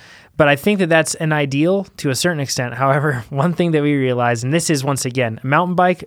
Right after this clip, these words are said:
a twenty-four hour race, you're probably just staying in one spot. So tents could work, whatever else you want. But I noticed the comfort of having the van was, or having the, the motorhome was a big improvement for a lot of people I saw just in a van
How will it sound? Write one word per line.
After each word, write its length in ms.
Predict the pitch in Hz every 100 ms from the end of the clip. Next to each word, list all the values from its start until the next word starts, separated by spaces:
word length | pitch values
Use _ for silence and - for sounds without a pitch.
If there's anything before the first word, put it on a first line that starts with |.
| _ -
a 40 |
twenty-four 380 | - 175 160 165
hour 180 | 160 160
race, 220 | 160 -
you're 60 | 131
probably 280 | 131 127 123
just 200 | 120 -
staying 320 | 127 120 120
in 120 | 117
one 200 | 113 107
spot. 360 | - 113 98 - -
So 360 | 147 127 117 - - - - _ _
tents 280 | - 156 143
could 160 | - 131
work, 260 | 135 127 131
whatever 280 | 123 117
else 200 | 120 113
you 80 | 120
want. 300 | 117 107 104 _
But 260 | 139 123 - - - _ _ -
I 80 | 160
noticed 380 | 170 151 135 123
the 80 |
comfort 340 | 117 160 165 160
of 80 | 147
having 220 | 147 143
the 80 | 127
van 300 | 127 131 113
was, 360 | 113 - - 220
or 220 | 143 123
having 320 | 117 131 135
the, 240 | 123 117 123
the 80 | 120
motorhome 480 | 123 120 123 120
was 240 | 120 113 117
a 100 | 117 107 _
big 140 | - 139
improvement 480 | 131 135 131 131 123
for 160 | 127
a 80 | 117
lot 180 | 120 127
of 60 |
people 240 | 123 127 120
I 60 |
saw 200 | 110 113
just 220 | 113 110 123
in 80 |
a 80 | 107
van 400 | 107 113 117 110